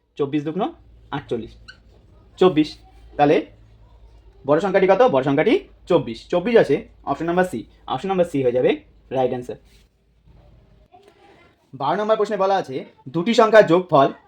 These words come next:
চৌষট্টি এবং বিয়োগফল ছত্রিশ হলে ছোট সংখ্যাটি কত? এখানে ছোট সংখ্যা দেওয়া আছে, তাই আমরা কি ধরে নেব? বিয়োগ ধরে নেব। তাহলে যোগফল বলছে চৌষট্টি, চৌষট্টি লিখলাম। বিয়োগফল কত বলছে? বিয়োগফল ছত্রিশ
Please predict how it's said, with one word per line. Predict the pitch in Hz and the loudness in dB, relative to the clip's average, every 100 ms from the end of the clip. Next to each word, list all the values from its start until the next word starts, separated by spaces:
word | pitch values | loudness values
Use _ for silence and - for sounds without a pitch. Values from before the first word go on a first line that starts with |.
| - | 6
চৌষট্টি | 196 175 - - _ 139 | 8 6 0 -14 _ -4
এবং | 170 165 | -2 2
বিয়োগফল | 180 214 147 139 165 | 2 4 4 2 2
ছত্রিশ | 190 240 175 | -2 0 0
হলে | 135 165 _ _ | 0 -2 _ _
ছোট | 190 208 | -14 -12
সংখ্যাটি | 180 170 160 | -12 -14 -16
কত? | 160 107 _ - | -20 -20 _ -6
এখানে | 160 202 | -4 -4
ছোট | 180 180 | -6 -8
সংখ্যা | 202 180 | -4 -2
দেওয়া | 135 113 | -2 -4
আছে, | - - _ | -10 -20 _
তাই | 165 | -2
আমরা | 175 180 | 0 -2
কি | 196 | 0
ধরে | 185 | -2
নেব? | 196 - 156 | 0 -2 2
বিয়োগ | 165 139 | 0 0
ধরে | 113 | -10
নেব। | 110 - _ _ _ _ | -12 -18 _ _ _ _
তাহলে | 156 165 - _ _ _ _ 131 | -12 -12 -14 _ _ _ _ -12
যোগফল | 165 170 190 196 | -12 -8 -8 -8
বলছে | 185 247 302 | -6 -6 0
চৌষট্টি, | 151 147 139 120 - _ _ _ _ | 0 0 -4 -8 -16 _ _ _ _
চৌষট্টি | 160 156 170 165 | -14 -14 -16 -16
লিখলাম। | 156 156 156 _ _ _ _ _ _ _ 127 | -14 -16 -16 _ _ _ _ _ _ _ -14
বিয়োগফল | 165 175 190 | -14 -12 -12
কত | 190 202 | -12 -12
বলছে? | 190 226 294 _ 135 | -10 -10 -12 _ -14
বিয়োগফল | 139 - 190 254 - _ | -10 0 2 2 -8 _
ছত্রিশ | 135 - 123 120 | -8 -8 -12 -12